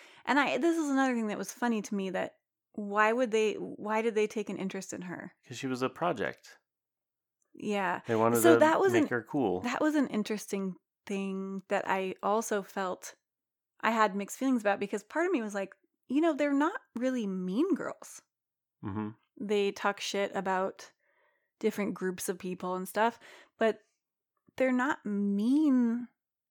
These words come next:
Speaker 1: that I remember to anyone specifically. Like, Cher is not really a mean girl,
Speaker 2: Right.
Speaker 1: which I really kind of appreciated. And the way that they take in Ty, I mean, it's <laughs> super fucked. It's like they're just trying to change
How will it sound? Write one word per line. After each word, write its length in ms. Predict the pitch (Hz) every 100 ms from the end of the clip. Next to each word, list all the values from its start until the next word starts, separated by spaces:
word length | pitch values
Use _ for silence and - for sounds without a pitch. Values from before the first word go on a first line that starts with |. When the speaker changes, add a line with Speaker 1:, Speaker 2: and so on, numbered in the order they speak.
| -
Speaker 1:
that 120 | 220
I 80 | 233
remember 540 | 247 208 196 233 349 415 427 - _ _
to 140 | - -
anyone 360 | 285 262 208
specifically. 640 | 196 180 175 151 - - -
Like, 240 | 226 226 - - -
Cher 360 | - 285 320
is 140 | 359 220
not 200 | 214 214
really 180 | 208 190
a 40 |
mean 220 | 180 175
girl, 300 | 165 - - - _ _
Speaker 2:
Right. 140 | - 220
Speaker 1:
which 120 | 214
I 400 | 233 226 220 - - _ _ _ 214
really 400 | 262 302 233 208 _
kind 220 | - 220 208
of 80 |
appreciated. 680 | 175 - 285 233 175 - - - -
And 140 | 214
the 80 | 214
way 180 | 214 240
that 140 | 233
they 100 | 208
take 200 | 202 202
in 120 | 196 190
Ty, 280 | 180 196
I 60 | -
mean, 160 | 202 196
it's 180 | 190
<laughs> 140 | - -
super 280 | 233 - 226
fucked. 540 | - - 190 - - - - -
It's 140 | 226 240
like 140 | 226
they're 120 | 233
just 200 | 226 208
trying 160 | 226 196
to 60 |
change 520 | 190 - 196 196 196